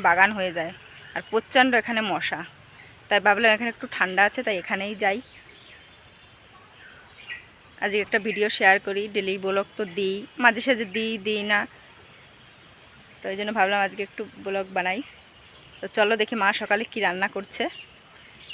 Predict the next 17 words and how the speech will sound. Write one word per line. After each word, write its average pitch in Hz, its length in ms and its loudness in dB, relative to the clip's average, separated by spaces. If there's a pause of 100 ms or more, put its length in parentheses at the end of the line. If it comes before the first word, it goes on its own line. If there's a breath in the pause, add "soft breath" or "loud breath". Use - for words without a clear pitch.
(220)
আমি - 200 4
কেটে - 240 4
দিয়ে 403 180 8
এসছি, - 300 0 (220)
কুশি 269 260 -2
নাচটা 262 360 4
মা 247 60 10 (100)
বললো 254 240 0
কেটে 226 220 0
দে। 247 60 2 (120)
দেখো 196 160 2 (100)
আঙুলটা 214 380 0
পুরো 226 160 -4
একদম 226 260 -4
সবুজ 202 320 -4
হয়ে 208 180 2
গেছে 196 240 0